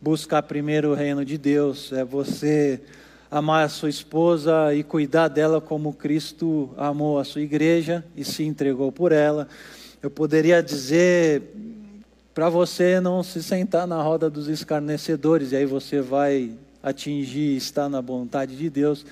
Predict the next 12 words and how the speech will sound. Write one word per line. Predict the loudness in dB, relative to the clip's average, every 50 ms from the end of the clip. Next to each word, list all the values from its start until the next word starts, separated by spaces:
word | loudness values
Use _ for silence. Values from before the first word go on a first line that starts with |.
| -20 -20 -20 -12 -8
Poderia | -4 0 2 4 6 6 6 6 4 2 0 -6 -16 -18 -20 -20 _ _ _ -20 _ _
dizer | -4 -4 -2 2 4 6 6
várias | 6 6 6 6 6 4 2 0
coisas, | 0 2 4 4 4 2 0
mas | 0 2 2 0 0
todas | 0 0 4 4 4 4 6
elas | 4 4 4 2 0 0
estão | -2 -2 -2 0 0 0
escritas | 0 -2 -2 -2 -2 -4 -4 -4 -4
aqui | -4 -4 -2 -2 -2
nesse | -2 -2 -2 -4 -2
livro. | 0 0 0 0 -2 -6